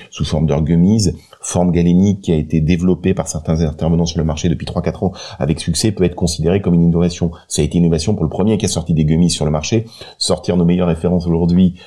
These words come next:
sous une forme galénique un peu différente ne serait pas pour moi une forme, une forme d'innovation. Donc l'innovation, elle mérite quand même un peu plus de valeur ajoutée que ça. Et quand on est capable d'en sortir entre cinq à,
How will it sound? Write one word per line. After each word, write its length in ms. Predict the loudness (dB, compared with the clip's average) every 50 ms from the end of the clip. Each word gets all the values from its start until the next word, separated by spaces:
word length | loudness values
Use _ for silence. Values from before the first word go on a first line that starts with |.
| -18 -14
sous 180 | -8 0 2 2
une 120 | 2 2
forme 220 | 2 0 0 2 2
galénique 360 | 2 4 4 2 2 2 0
un 60 | -2
peu 140 | -2 0 0
différente 360 | 0 0 0 0 0 0 0
ne 60 | 0
serait 200 | -2 0 -2 -2
pas 140 | -2 -2 -4
pour 180 | -2 -2 0 2
moi 280 | 2 2 2 0 -2 -4 -12 -20 -14 -2
une 160 | 0 0 0
forme, 300 | 2 0 0 0 0 0 2
une 160 | 2 0 0
forme 240 | 0 0 0 2 2
d'innovation. 460 | 2 2 0 0 -2 -2 -6 -8 -8 -10 -16 -20 -20 -12 -6 -4
Donc 160 | -4 0 2
l'innovation, 440 | 2 4 4 2 2 0 0 2 2
elle 80 | 2
mérite 280 | 2 2 2 2 0 0
quand 120 | -2 0 0
même 280 | 2 2 0 0 -2 -6 -12 -18 -6 -2
un 140 | 0 0
peu 120 | 2 0 -2
plus 200 | 0 -2 0 0
de 80 | 2
valeur 260 | 2 2 2 2 2 0
ajoutée 320 | 0 0 0 -2 -2 -2
que 60 | -2
ça. 280 | -2 0 0 0 -2 -6 -10 -16 -20 -10 -6
Et 100 | -6 -2
quand 180 | 0 -2 0 0
on 60 | 0
est 100 | 0 0
capable 360 | 0 -2 -2 0 0 0 0
d'en 100 | 0 -2
sortir 580 | -2 -2 -4 -6 -4 -2 0 0 2 2 0 -2 -4 -10 -14 -14 _
entre 380 | -4 -4 -4 -2 0 0 0
cinq 360 | 0 0 0 0 0 0 0 0
à, 540 | 0 0 0 0 -2 -2 -4 -4 -6 -8